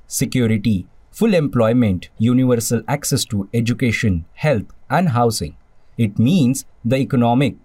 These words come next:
political, and social empowerment of people by vastly improving the living conditions of workers. Socialism also means,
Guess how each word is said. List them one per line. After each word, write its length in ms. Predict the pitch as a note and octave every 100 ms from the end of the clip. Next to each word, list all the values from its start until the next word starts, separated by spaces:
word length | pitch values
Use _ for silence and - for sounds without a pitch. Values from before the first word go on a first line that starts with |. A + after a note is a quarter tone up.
| -
political, 600 | D3 F#3 G3 D3 G#2+ F2 -
and 240 | C#3 F#3+
social 420 | G3 - G#3+ G#3+ -
empowerment 680 | B2 A2+ B2+ D#3 E3 A#2+
of 200 | A2+ A#2 -
people 400 | D#3+ G#2+ F#2 E2 - -
by 220 | G2+ G#2 G2
vastly 580 | F2+ A2 E3+ - E3
improving 680 | B2+ A2 C3+ C#3 C#3 G2 E2 -
the 160 | A#2+
living 360 | A2+ A2+ F3 C#3+
conditions 580 | G#2 G2+ A#2+ - F#2 -
of 240 | G2 -
workers. 540 | G2 A#2+ - D#2+ - - - - - - - - -
Socialism 720 | - C#3+ E3+ A3 G#3+ D3+ F#2+ D#2+
also 420 | G2 A#2 C3 D3
means, 500 | G#2 G#2 C3 G2+ -